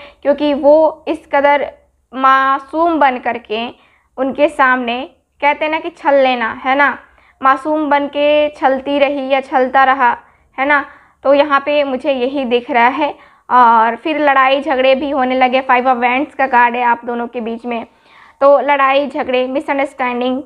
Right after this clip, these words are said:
बहुत सारी चीज़ें, आपके पर्सन ने आपको ब्लेम किया, बहुत गलत बातें बोली, है ना। किसी के कहने से इन्होंने बहुत कुछ ऐसा किया है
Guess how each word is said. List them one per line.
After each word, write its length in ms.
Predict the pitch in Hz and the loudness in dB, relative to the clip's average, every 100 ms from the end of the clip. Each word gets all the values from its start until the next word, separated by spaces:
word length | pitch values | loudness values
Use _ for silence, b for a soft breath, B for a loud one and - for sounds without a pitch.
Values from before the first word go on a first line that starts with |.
| - - | -14 -4
बहुत 360 | 262 302 285 | -2 2 0
सारी 220 | 302 262 | 2 0
चीज़ें, 580 | 262 262 240 262 262 - - | 0 -6 -4 -4 -4 -10 0
आपके 320 | 247 247 294 | 0 0 -6
पर्सन 320 | 269 247 262 | -4 -4 -4
ने 100 | 262 | -4
आपको 380 | 247 240 240 254 | -2 -2 0 -2
ब्लेम 340 | 226 247 254 | 2 2 2
किया, 340 | 254 247 240 - _ | -2 -6 -6 -8 _
बहुत 340 | 247 254 294 277 | 0 0 2 0
गलत 300 | 262 254 247 | 0 -2 0
बातें 380 | 226 233 254 226 | -2 0 -4 -2
बोली, 300 | 226 233 220 b b b | -4 -4 -6 b b b
है 60 | 262 | -2
ना। 100 | 285 | -2
किसी 300 | 285 277 302 | -2 -8 -6
के 120 | 302 | -6
कहने 400 | 294 269 254 269 | -4 -4 -2 -4
से 300 | 285 277 277 | -2 0 0
इन्होंने 420 | - 262 277 269 | 0 -2 0 2
बहुत 440 | 240 254 285 294 - | 2 2 2 -2 -2
कुछ 200 | 262 - | -8 -4
ऐसा 240 | 240 254 | -4 -4
किया 300 | 254 240 247 | -8 -2 0
है 260 | 262 247 | 0 -2